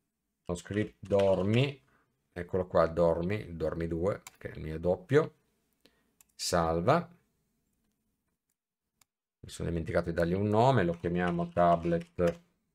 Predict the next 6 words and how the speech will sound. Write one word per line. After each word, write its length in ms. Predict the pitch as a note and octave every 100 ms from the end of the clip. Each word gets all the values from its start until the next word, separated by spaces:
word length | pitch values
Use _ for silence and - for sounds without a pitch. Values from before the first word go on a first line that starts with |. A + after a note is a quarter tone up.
| _ _ _ _
dormi. 720 | F2+ E2+ D#2+ D#2+ F2 F2 - _ _ _ _ _
Quando 800 | F2 F2 F2+ F2+ D#2+ D2 D2 C#2 _ _ _ _
il 340 | E2+ E2+ D#2+
sensore 960 | - E2+ E2+ - F#2+ G2 F2 D2 C#2+ C#2+ _ _
non 500 | E2+ F2 F2+ F2 E2+
rileva 760 | E2+ E2+ E2+ F#2 F2+ E2 D#2 D2